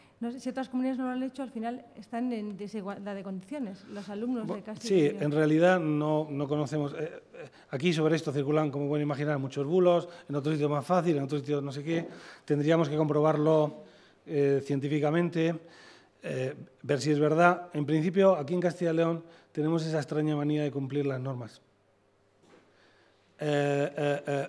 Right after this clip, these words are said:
Speaker 2: e incluso si son, vienen de, de, digamos, del Estado español, pues nos gusta especialmente más, además,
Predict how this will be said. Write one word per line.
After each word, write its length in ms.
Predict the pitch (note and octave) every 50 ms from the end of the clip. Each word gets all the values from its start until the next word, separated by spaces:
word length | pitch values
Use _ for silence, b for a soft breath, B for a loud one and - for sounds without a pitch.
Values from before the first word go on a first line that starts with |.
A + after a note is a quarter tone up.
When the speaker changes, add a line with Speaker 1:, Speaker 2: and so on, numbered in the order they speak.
| - -
Speaker 2:
e 80 | - E3+
incluso 600 | E3+ E3+ - G3+ B3 A3 F#3 A#3+ A#3 A3+ G#3+ B B B B B
si 160 | - - E3+
son, 200 | D3+ F3+ G3+ F#3+ F#3
vienen 360 | F#3 G3 G3 G3 G3 F#3+ F#3
de, 220 | F#3 F3+ F3+ F3
de, 200 | D#3+ E3 E3 D#3+
digamos, 240 | D#3+ E3+ E3+ F3 E3+
del 140 | D#3 D#3 D3
Estado 300 | C3 - - E3+ E3+ F3
español, 520 | D#3+ - - D#3+ D#3 E3+ F3+ F3 E3+ G3+ - - - _ b b b b b b b b b - -
pues 140 | E3 D3+
nos 120 | D3 D3+ D3
gusta 260 | E3+ G3+ G3 - G3+
especialmente 580 | F3 C3+ F3+ E3 D3 E3+ E3 E3+ E3 D#3 C#3 D3
más, 340 | D3 C#3+ A#2+ - - - - -
además, 420 | C#3 A#2+ A#2 A#2 A2+ - -